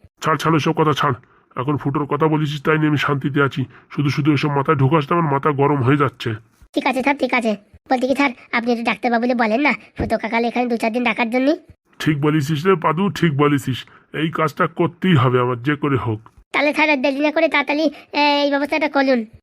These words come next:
Speaker 1: হ্যাঁ, হ্যাঁ, আমি এক্ষুনি যাচ্ছি। বলছি ফুটোর বিয়ে কিন্তু আমার মত মতন হবে, বুঝতে পারছিস, ধুম ধাড়াক্কা হবে।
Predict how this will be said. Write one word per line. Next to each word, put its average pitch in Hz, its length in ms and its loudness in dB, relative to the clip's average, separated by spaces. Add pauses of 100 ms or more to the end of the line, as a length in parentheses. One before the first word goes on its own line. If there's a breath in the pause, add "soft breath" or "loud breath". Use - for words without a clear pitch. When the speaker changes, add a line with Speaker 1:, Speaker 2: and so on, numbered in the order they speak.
Speaker 1:
হ্যাঁ, 151 160 2
হ্যাঁ, 135 160 2
আমি 147 160 0
এক্ষুনি 151 300 -4
যাচ্ছি। 120 380 -4 (360)
বলছি 151 240 2
ফুটোর 165 340 2
বিয়ে 170 220 4
কিন্তু 170 360 -2 (220 loud breath)
আমার 170 240 0
মত 165 260 0
মতন 165 240 0
হবে, 127 320 0
বুঝতে 170 300 -6
পারছিস, 160 380 -2
ধুম 147 280 4
ধাড়াক্কা 156 380 0
হবে। 127 280 -2